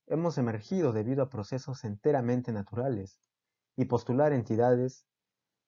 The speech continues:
sobrenaturales, tales como el alma, resultan problemáticas. Resulta pro-, muy problemático. ¿Cómo la mente no física del dualista encaja en todo esto, eh?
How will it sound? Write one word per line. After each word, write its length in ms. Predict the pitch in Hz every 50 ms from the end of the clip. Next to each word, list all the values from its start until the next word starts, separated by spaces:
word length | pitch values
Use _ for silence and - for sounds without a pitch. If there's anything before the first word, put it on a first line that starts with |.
| _ _ _ _
sobrenaturales, 920 | - - 131 110 107 110 110 107 104 - 117 123 139 151 135 110 101 -
tales 260 | - 113 117 117 -
como 220 | - - 110 104 107
el 100 | 110 120
alma, 260 | 120 127 127 131 135
resultan 480 | 127 120 104 - 147 143 135 147 139 139
problemáticas. 960 | - 110 101 104 101 113 139 160 156 - 107 101 - - 98 - - _ _ _ _ _ _ _ _ _ _ _ _ _ _ _ _ _ _ _
Resulta 380 | - 117 104 147 156 156 156 135
pro-, 240 | 127 123 120 110 -
muy 220 | 127 147 165 165
problemático. 680 | - 139 120 110 104 101 110 117 101 - 98 - - _ _ - - _ _ _ _ _ _ _ _ _ _ _ _ _ _ _ _ _ _ _ _ _ _ - 185
¿Cómo 160 | 202 208 202
la 140 | 180 135 131
mente 320 | 151 165 160 147 - 127
no 120 | 131 139
física 460 | 135 - 156 147 - - 143 - - 127
del 200 | 113 110 107 101
dualista 380 | 104 104 110 131 135 135 -
encaja 360 | 110 107 101 117 113 - 120
en 80 | 107 104
todo 280 | 113 110 107 104 113 117
esto, 300 | 110 - - 110 110 117
eh? 100 | 175